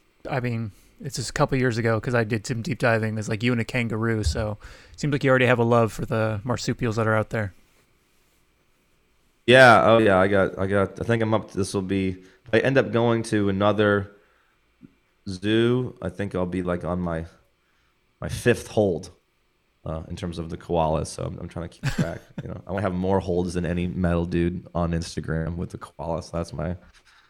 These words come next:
Speaker 2: that's my goal.
Speaker 1: That's a hell of a goal. I, I love that. Uh, I mean, Corpse Grinder has all the plushies. You'll have all the koalas. Those are great
Speaker 2: Right.
Speaker 1: titles to have. Uh, d-, I'm assuming
Speaker 2: Yeah.
Speaker 1: he was on the song
Speaker 2: Cinnamon
Speaker 1: bef-
Speaker 2: was my favorite so far.
Speaker 1: You, oh, you know their names.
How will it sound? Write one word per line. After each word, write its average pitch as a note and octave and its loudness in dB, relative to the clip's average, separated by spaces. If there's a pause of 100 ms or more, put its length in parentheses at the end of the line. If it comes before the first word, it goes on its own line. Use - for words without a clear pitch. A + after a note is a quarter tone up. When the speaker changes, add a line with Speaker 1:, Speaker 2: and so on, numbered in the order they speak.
(240)
Speaker 2:
that's - -20
my E2+ -4
goal. D#2 -6
Speaker 1:
That's - -8
a - 0
hell F3 4
of E3+ -2
a - -8
goal. D#3 0
I, C#3 0
I D#3 -2
love D#3 0
that. A#2+ -4 (440)
Uh, B2 0
I C3+ -4
mean, B2+ -6
Corpse D3 -6
Grinder C3+ 0
has C3 0
all B2+ 0
the A#2+ -4
plushies. B2+ -2
You'll B2 -2
have A#2+ -2
all A#2+ -2
the A2+ -6
koalas. A2 -8 (1000)
Those B2+ -8
are B2 -6
great C#3+ -4
Speaker 2:
Right. F#2 0
Speaker 1:
titles A#2+ -2
to A#2 -4
have. A2 -6 (460)
Uh, C3+ 2 (140)
d-, C3+ -16
I'm E3 0
assuming E3+ -2
Speaker 2:
Yeah. D#3+ -2
Speaker 1:
he F3+ 0
was D#3 0
on D#3 2
the C3+ -2
song C#3 0
Speaker 2:
Cinnamon D3 4
Speaker 1:
bef- G#2+ 2
Speaker 2:
was G2+ 2
my G2+ 2
favorite F#2 0
so F2+ -2
far. E2 -4 (220)
Speaker 1:
You, D3+ -12
oh, F3+ 2
you C3+ 0
know C3+ 2
their B2 0
names. B2 -4